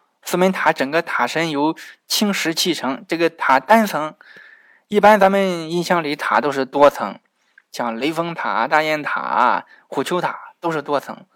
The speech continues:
单层呢，它也叫塔，因为它也是由塔基、塔身啊、塔檐和宝顶四个部分组成，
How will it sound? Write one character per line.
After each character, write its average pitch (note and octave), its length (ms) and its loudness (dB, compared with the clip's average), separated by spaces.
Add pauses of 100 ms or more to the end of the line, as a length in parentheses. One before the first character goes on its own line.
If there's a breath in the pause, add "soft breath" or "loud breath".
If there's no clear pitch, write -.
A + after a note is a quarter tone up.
(460 soft breath)
单 G3+ 200 6
层 D#3+ 200 -4
呢， D#3 120 -2
它 E3 120 -4
也 C#3 160 -6
叫 D3+ 160 -2
塔， G#2 480 -6
因 - 160 -10
为 E3 240 -8 (340 soft breath)
它 F3+ 100 2
也 C#3+ 140 4
是 E3 140 0
由 D#3 160 2
塔 B2+ 280 2
基、 E3 300 0
塔 B2 240 2
身 E3+ 300 0
啊、 C3 80 0
塔 - 220 0
檐 B2+ 260 0
和 E3+ 80 -2
宝 E3+ 240 6
顶 C3+ 240 -8
四 - 180 -2
个 E3 60 -2
部 E3+ 160 -2
分 E3+ 100 0
组 C#3 160 -6
成， E3 240 2